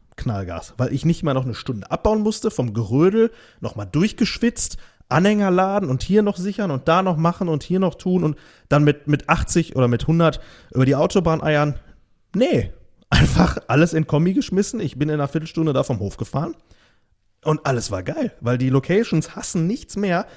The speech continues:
als wenn ihr nachts um vier oder nachts um fünf, ich hab jetzt vergangenen Samstag, äh, bis fünf Uhr Musik gemacht. War glücklicherweise für mich ein Kofferjob in der Location. Total easy. Ich war nach einer Viertelstunde, ich hab mal eben die Smartbuds eingesammelt, die Fotobox abgebaut, mein D-J-Case zugemacht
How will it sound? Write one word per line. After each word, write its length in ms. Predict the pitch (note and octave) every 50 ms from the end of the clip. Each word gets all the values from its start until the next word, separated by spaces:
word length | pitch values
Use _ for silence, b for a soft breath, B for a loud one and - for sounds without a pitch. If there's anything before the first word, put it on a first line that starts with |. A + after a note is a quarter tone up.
| B B B
als 200 | B - C3+ -
wenn 120 | D#3+ E3+ F3+
ihr 100 | F3 E3
nachts 300 | E3 G3 A#3 - - -
um 140 | - F#3 E3+
vier 300 | - - - G3+ G3+ F#3
oder 160 | E3+ C3 C3
nachts 220 | C3+ D3 - -
um 100 | A#2+ A2+
fünf, 300 | - - - - G#3 F3
ich 100 | B2 -
hab 120 | C#3+ C3+ -
jetzt 220 | D3 - - -
vergangenen 340 | - - B2+ D3 D#3+ D3+ C3
Samstag, 340 | C#3 D3 D#3+ - F3+ E3 - B B B B B B B B B
äh, 140 | - C#3+ C3+
bis 160 | B2+ C#3+ -
fünf 300 | - - E4+ E4 - -
Uhr 80 | A3
Musik 260 | A3+ A3+ G#3+ A3+ A#3+ -
gemacht. 400 | F3 B2+ A#2 G#2 - - - - - - _ -
War 140 | C#3+ C#3+
glücklicherweise 680 | C3+ D3 F3+ F3+ G3+ F3+ - E3 C#3+ D3 D#3 E3 D#3+ D#3+
für 120 | D#3+ - D3+
mich 200 | D3+ D#3 D#3 -
ein 120 | - -
Kofferjob 500 | - - E3+ - C#3+ A2 F#2 - F2+ -
in 140 | - A#2+ B2
der 100 | A2+ G2
Location. 480 | F2+ F#2+ - - G2 F2+ F2 E2+ F2 - _ _ b b b b b b b b b b
Total 400 | - C3+ - - E3+ F3 G3+ F3+
easy. 300 | F#3+ F#3 D#3 B2+ A2 F#2 - _ _ _ _ _ _ _ _ -
Ich 160 | - C3 A#2+
war 100 | D3+ E3
nach 60 | F3+
einer 120 | F#3+ F3+ E3+
Viertelstunde, 500 | - - G3 A3 - - - F#3+ G3+ G3+
ich 100 | F#3 -
hab 100 | E3+ -
mal 160 | F3 E3+ -
eben 220 | - E3+ F3+ E3+ C#3+
die 80 | C3+
Smartbuds 400 | B2+ - F3+ F3+ F#3 - F#3+ F#3
eingesammelt, 580 | - E3+ F3 F3+ F3+ E3 C#3+ E3+ E3+ F3 E3+ E3
die 60 | -
Fotobox 500 | - - E3+ E3+ F3+ F3+ D#3+ E3 D#3+ -
abgebaut, 540 | C#3 D#3+ - - D#3+ B2+ C3+ C#3 C#3+ C#3+ -
mein 160 | B2+ A#2+ A#2
D-J-Case 560 | B2+ D#3 D3+ D#3+ D#3+ C#3+ - D3+ C#3 - -
zugemacht 480 | - C3+ B2+ B2+ B2 B2+ B2+ B2+ - -